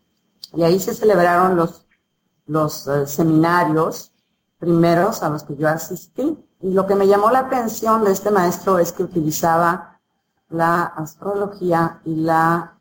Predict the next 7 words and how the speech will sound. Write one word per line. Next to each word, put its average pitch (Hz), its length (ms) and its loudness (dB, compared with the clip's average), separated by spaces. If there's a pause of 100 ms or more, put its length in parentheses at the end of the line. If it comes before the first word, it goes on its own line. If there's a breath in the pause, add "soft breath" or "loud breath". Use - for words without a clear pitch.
eh, 151 640 0
homeopatía 160 880 -2 (760)
en 143 160 -4
su 139 960 -4 (440)
en 139 120 -8
su - 160 -16
práctica. 202 760 -4